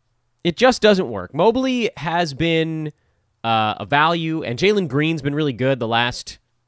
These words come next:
like, five weeks, but that was rough for most of the year. Why don't you, why don't you hard handicap rookies, Dan, or guys coming out of college? Because it just doesn't work.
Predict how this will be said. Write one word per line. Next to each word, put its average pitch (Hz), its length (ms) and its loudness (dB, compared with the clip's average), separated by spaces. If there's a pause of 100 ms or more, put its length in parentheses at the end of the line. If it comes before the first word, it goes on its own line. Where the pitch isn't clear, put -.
(160)
like, 98 200 -10
five 117 340 -2
weeks, 135 500 -6 (460)
but 92 160 -8
that 123 220 0
was 156 160 0
rough 160 320 2
for 160 80 -4
most 156 280 2
of 160 60 -2
the 147 80 0
year. 143 460 0 (1400)
Why 151 200 4
don't 185 180 4
you, 185 480 -2
why 123 160 0
don't 151 140 -2
you 147 260 -2
hard 151 380 2
handicap 151 560 -6
rookies, 190 420 -4
Dan, 202 320 0
or 139 100 -2
guys 117 280 -2
coming 160 200 -4
out 151 100 -2
of 127 60 -8
college? 143 380 0
Because 302 240 -2
it 277 60 -8
just 403 160 -4
doesn't 381 240 2
work. 330 440 -4